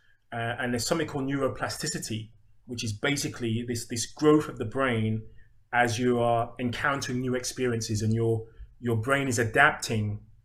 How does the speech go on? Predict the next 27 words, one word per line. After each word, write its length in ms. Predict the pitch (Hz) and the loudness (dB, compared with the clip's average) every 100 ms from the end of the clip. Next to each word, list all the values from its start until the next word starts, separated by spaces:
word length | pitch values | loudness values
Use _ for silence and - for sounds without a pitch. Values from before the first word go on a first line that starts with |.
| _ - | _ -6
to 100 | 120 | 0
those 200 | 110 110 | 2 2
challenges 600 | 120 107 104 107 107 - | 0 0 0 -2 -8 -10
to 120 | 120 | -4
hopefully 380 | 135 143 127 120 | -2 -2 -4 -2
make 200 | 120 120 | 0 -2
it 80 | - | -6
easier. 540 | 127 123 104 107 110 - - _ - - - | -4 -2 -2 -4 -8 -16 -20 _ -20 -20 -14
So 160 | - | -6
this 240 | 123 190 - | 2 2 4
adaptation, 960 | 170 165 - - 165 170 - 113 104 104 - - _ _ | 4 4 2 0 -2 -2 -2 -2 -4 -8 -14 -20 _ _
which 260 | 117 123 131 | -8 -4 -4
is 240 | 110 - | -4 -6
not 260 | 135 165 165 | -2 0 0
just 180 | 151 - | -4 -4
physical, 600 | 131 123 113 110 107 - - - | -6 -6 -4 -6 -6 -12 -18 -10
but 160 | - - | -10 -2
cognitive, 720 | 147 - 120 - 113 107 - _ _ _ _ _ - 123 | -2 -2 -6 -6 -10 -12 -18 _ _ _ _ _ -14 -6
you 120 | 113 | -2
know, 200 | 107 110 120 | 0 -2 -2
mental, 640 | 117 131 127 - 110 101 | 0 0 0 -2 -4 -4
emotional, 680 | 117 117 123 120 - 110 98 | -4 0 0 0 0 -2 -2
psychological, 840 | - 120 120 120 123 117 104 101 - - - - - | -4 -4 -2 -2 -4 -4 -8 -8 -12 -18 -20 -20 -4
all 220 | 147 170 | 2 4
of 80 | 165 | 4
these 220 | 156 - | 0 -2
adaptations 1040 | 147 139 - 156 151 - 110 120 - - | -6 -6 -4 -4 -4 -4 -6 -8 -12 -14